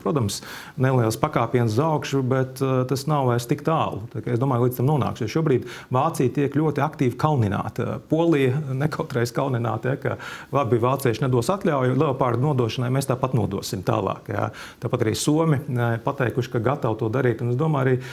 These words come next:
poļi kaut vai tīri, lai pakaitinātu Vāciju, to izdarīs. Un Vācija, nu,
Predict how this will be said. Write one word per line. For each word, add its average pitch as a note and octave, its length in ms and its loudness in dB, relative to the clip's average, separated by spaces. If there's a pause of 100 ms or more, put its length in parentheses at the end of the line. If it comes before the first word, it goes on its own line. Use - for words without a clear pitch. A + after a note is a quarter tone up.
(200)
poļi D3 260 2
kaut A2+ 180 0
vai C3 120 4
tīri, D3+ 180 2
lai B2+ 140 2
pakaitinātu G#2+ 680 0
Vāciju, G#2+ 480 0
to A2 300 2 (120)
izdarīs. B2+ 520 0
Un G#2 100 -2
Vācija, A2+ 420 0
nu, B2 180 0